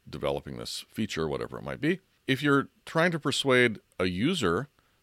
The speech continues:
to take on a new feature in your product, so maybe you're doing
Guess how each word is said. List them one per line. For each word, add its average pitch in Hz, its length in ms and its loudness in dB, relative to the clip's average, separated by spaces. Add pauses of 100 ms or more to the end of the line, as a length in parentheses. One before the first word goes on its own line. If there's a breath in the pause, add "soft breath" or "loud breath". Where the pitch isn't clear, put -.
(120)
to 98 320 2
take 107 260 0
on 92 140 2
a 82 80 -2
new 80 120 -2
feature 107 520 -2 (160)
in 98 100 0
your 85 140 0
product, 67 400 0
so 98 120 -2
maybe 104 280 0
you're 92 120 0
doing 85 440 -2